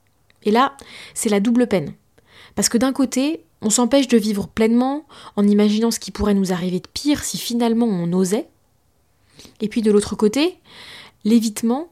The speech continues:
bah, ça renforce l'anxiété. Et oui, c'est ça qui est vraiment pernicieux dans l'anxiété. Parce qu'au départ, quand vous allez éviter ce qui vous angoisse, vous allez vous sentir soulagé.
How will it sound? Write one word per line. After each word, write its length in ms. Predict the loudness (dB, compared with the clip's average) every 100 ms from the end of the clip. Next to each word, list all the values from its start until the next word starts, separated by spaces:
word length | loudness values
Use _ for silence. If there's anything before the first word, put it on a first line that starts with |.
| -4
bah, 80 | 0
ça 140 | 0
renforce 440 | -2 -2 -4 -4 -6
l'anxiété. 500 | -6 -4 -4 -6 -10 _ _ _ _ _ -20 -20 -10 0
Et 80 | 2
oui, 100 | 2
c'est 120 | 0
ça 100 | -2
qui 140 | 0
est 40 | 0
vraiment 440 | 0 0 -2 -6 _
pernicieux 680 | -2 2 2 0 -2 -6 -8
dans 80 | -8
l'anxiété. 440 | -8 -6 -10 -12 -20 _ _ -10
Parce 160 | -6
qu'au 100 | 0
départ, 500 | 0 2 0 -2 -12 -20 -20 -12
quand 100 | -4
vous 220 | -2 2 2
allez 220 | 2 0
éviter 340 | -4 -4 -2
ce 80 | -4
qui 120 | -4
vous 160 | -6 -4
angoisse, 580 | -4 -2 -2 -2 -6 -8 _ _ -8
vous 180 | -2
allez 140 | 2 2
vous 120 | 0
sentir 340 | -4 -4 -4
soulagé. 480 | -6 -4 -2 -4 -8